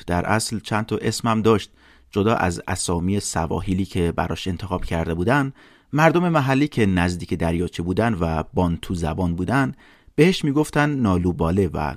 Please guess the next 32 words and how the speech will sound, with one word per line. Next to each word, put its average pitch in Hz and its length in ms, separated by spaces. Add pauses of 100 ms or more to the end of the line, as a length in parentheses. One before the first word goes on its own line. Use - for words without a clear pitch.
دریاچه 92 520
رو 127 140
به 95 180
روح 110 280
یک 110 280
زن 104 280
یا 82 240
یک 98 320
مادر 87 480 (480)
تشبیه 113 360
می‌کردن 104 460
که 95 120
همیشه 92 400
به 82 140
فکر 101 500
مردمشه. 90 720 (600)
اسمای 156 340
دیگه‌ای 139 280
هم 143 180
براش 110 320
بود، 110 200
ولی 151 300 (360)
در 113 180
کل 143 280 (100)
آدمای 90 560
بومی 90 340
منطقه 82 460
خبر 107 340
نداشتن 113 500
و - 40
اصلاً - 340
هم 170 240